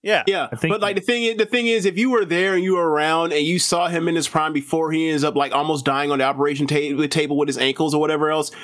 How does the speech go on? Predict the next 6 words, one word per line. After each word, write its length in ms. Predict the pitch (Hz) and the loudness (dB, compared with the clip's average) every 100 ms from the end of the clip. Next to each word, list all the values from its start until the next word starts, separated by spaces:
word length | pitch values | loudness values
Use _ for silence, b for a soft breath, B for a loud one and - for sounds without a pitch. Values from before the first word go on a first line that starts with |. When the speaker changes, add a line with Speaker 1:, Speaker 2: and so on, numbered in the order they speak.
| B | B
Speaker 2:
you 80 | 170 | 0
were 80 | 170 | 2
like, 240 | 151 135 B B | 0 -2 B B
"Yeah, 420 | 151 165 127 - B B 117 117 | 0 2 0 -2 B B -4 -2
this 160 | 233 | -2
dude, 500 | 180 220 208 170 151 | 0 2 2 2 0